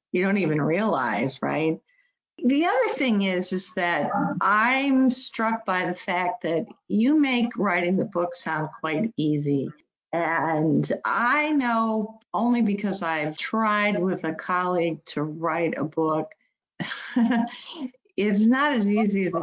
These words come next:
sounds. There's a lot that goes into it. Ron, why don't you start? Talk a little bit about some of the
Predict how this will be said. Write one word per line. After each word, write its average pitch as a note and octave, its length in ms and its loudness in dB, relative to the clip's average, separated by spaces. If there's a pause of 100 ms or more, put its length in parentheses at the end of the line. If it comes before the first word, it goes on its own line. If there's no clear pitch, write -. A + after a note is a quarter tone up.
(160)
sounds. D3 460 -2
There's D#3+ 240 -2
a D3 120 0
lot F3+ 580 0
that D3 160 -4
goes D3+ 280 0
into C3+ 460 0
it. C#3 240 -2 (480)
Ron, F4+ 400 2
why F#4+ 160 2
don't - 180 0
you E4 100 2
start? - 380 -2
Talk G4+ 260 -4
a E4 40 0
little C4 240 2
bit A3 160 -2
about D#3 380 -2
some G#3 240 -2
of G#3+ 140 2
the F3 160 -2